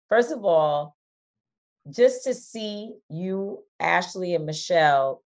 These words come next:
just blossomed so much from where you started when this all happened to where you are now. It's unfortunate that it takes extreme trauma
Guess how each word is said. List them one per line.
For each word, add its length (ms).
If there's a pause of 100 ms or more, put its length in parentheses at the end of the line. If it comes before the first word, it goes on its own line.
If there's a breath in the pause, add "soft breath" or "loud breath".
just 540 (280)
blossomed 680
so 280
much 380
from 200
where 160
you 180
started 560
when 200
this 180
all 220
happened 680 (540)
to 120
where 200
you 260
are 280
now. 500 (260)
It's 260
unfortunate 840
that 180
it 160
takes 340
extreme 920 (280)
trauma 680